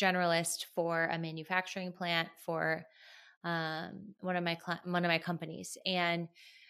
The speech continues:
about two months after starting, they announced that they were closing the plant and that they were relocating it to, uh, Mexico. And it was gonna be a gradual period. So it was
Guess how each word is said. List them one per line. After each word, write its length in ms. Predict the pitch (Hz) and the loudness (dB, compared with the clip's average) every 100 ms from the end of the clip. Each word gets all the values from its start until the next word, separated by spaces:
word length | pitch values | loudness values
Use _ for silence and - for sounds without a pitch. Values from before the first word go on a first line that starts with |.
| _ | _
about 340 | 196 190 185 185 | 4 6 4 4
two 300 | - 269 277 | -2 0 2
months 320 | 254 233 226 | 4 2 4
after 240 | 208 208 | 2 2
starting, 960 | 180 - - 185 180 170 160 165 165 185 - _ _ _ _ - | -4 -4 4 6 6 4 2 0 -4 -8 -16 _ _ _ _ 2
they 180 | 180 | 4
announced 420 | 185 180 170 175 - | 6 8 6 6 -2
that 100 | 185 | 4
they 100 | 175 | 6
were 100 | 175 | 4
closing 420 | - 175 156 160 | 2 0 2 0
the 60 | 151 | -2
plant 300 | 156 143 - - _ - | 2 4 2 -6 _ -2
and 160 | 180 | 2
that 120 | 165 165 | 2 2
they 120 | 165 | 2
were 240 | 165 160 | 2 0
relocating 640 | 156 156 151 151 165 160 156 | -2 -2 -2 -4 -2 -2 -2
it 220 | 151 - - - | -4 -4 -8 -6
to, 460 | 151 151 151 147 175 170 _ _ | -4 -4 -6 -8 -12 -20 _ _
uh, 240 | 165 156 147 | -12 -10 -8
Mexico. 560 | 147 135 - - 143 - _ _ _ - - - - - _ | -6 -6 -10 -14 -16 -18 _ _ _ -20 -20 -20 -20 -20 _
And 520 | 208 202 196 190 185 - | 6 8 8 8 2 0
it 120 | 208 | 2
was 140 | 202 | 2
gonna 180 | 208 226 | 2 4
be 100 | 240 | 6
a 80 | 247 | 8
gradual 460 | 240 262 277 233 175 | 10 8 8 8 6
period. 480 | 180 156 - 113 - _ | 6 4 4 0 -2 _
So 580 | - 202 185 180 180 175 | 0 8 10 10 8 6
it 260 | 190 185 | 6 6
was 600 | 175 180 180 180 180 180 | 2 4 6 6 4 0